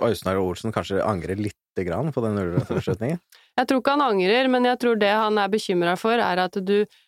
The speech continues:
Speaker 2: låser deg inn i en
Speaker 1: Mm.
Speaker 2: situasjon hvor du, hvor du tilpasser en krisesituasjon, og så kommer du deg ikke ut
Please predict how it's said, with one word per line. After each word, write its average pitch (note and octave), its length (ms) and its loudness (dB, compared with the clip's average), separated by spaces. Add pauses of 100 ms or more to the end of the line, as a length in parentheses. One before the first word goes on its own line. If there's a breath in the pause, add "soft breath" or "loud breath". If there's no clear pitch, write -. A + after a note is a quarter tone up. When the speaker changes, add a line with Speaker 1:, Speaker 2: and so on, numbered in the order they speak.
Speaker 2:
låser F3 540 0
deg F3 160 2
inn G3 240 2
i F#3+ 160 0
en F3+ 80 2
Speaker 1:
Mm. F3+ 80 -2
Speaker 2:
situasjon G#3 680 0
hvor F#3+ 120 0
du, G3 180 2 (300 soft breath)
hvor G3 100 0
du G#3 120 2
tilpasser G3+ 920 0
en G3 220 2
krisesituasjon, F3+ 840 -2
og F#3+ 80 0
så G#3 140 -6
kommer E3+ 320 -2
du F3 60 2
deg F3+ 160 2
ikke - 140 0 (360)
ut E3+ 160 0